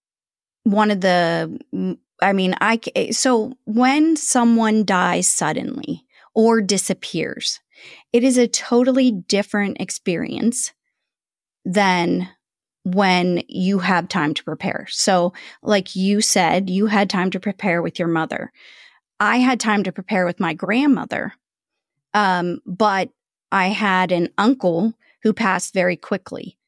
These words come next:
um, you know, just suddenly. And that was so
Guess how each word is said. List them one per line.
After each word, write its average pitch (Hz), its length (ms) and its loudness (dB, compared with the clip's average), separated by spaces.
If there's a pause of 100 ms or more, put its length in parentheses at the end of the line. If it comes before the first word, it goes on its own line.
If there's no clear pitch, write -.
(280)
um, 165 400 0
you 190 180 0
know, 175 100 0
just - 220 0
suddenly. 160 600 -2 (100)
And 185 400 2 (1000)
that 233 340 0
was 240 180 0
so 208 760 0